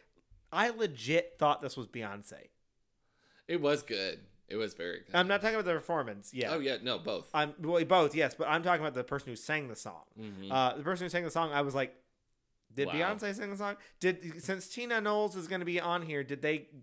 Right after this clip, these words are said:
Speaker 1: get her, like, <laughs> 'Hey, Beyonce's gonna <laughs> sing the song'?"
Speaker 2: Hey, can you call your
Speaker 1: Can,
Speaker 2: daughter, please?
Speaker 1: can you call your daughter to sing the song? So whoever sang that song, if you ever hear this, which, yeah, I know you definitely will not, um, go and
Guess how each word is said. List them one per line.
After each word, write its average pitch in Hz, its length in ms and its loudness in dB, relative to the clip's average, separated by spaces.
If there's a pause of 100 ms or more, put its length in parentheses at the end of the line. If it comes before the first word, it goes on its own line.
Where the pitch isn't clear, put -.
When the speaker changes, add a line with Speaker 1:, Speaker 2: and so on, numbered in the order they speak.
Speaker 1:
get 160 220 4
her, 160 220 0
like, 135 300 0 (280)
<laughs> 165 200 -6
'Hey, 170 360 -4 (240)
Beyonce's 165 480 -4
gonna - 140 -6
<laughs> - 40 -20
sing - 760 -8 (100)
the - 0 -
song'?" 254 160 6
Speaker 2:
Hey, 226 180 8 (100)
can 202 280 2
you - 80 -4 (100)
call 359 140 -6
your - 80 -8
Speaker 1:
Can, 240 140 4
Speaker 2:
daughter, 113 360 -2 (100)
please? 180 360 -4
Speaker 1:
can 254 120 -2
you 262 320 4
call 277 320 8
your 262 280 2 (200)
daughter 202 420 4
to - 120 -14
sing - 160 -10 (100)
the 180 180 -6 (120)
song? - 380 -2 (260)
So 226 240 8
whoever 233 420 4
sang 254 180 -4
that 214 140 -2
song, 208 300 0 (220)
if 175 180 0
you 208 160 -2
ever 202 220 4
hear 190 200 -2
this, 185 120 -4
which, 165 180 -8
yeah, 165 120 2
I 151 60 2
know 151 120 -4
you 156 200 -4
definitely 151 280 -4
will 147 120 -4
not, 147 240 -2 (280)
um, 131 420 0 (240)
go 190 520 0 (180)
and 139 440 -4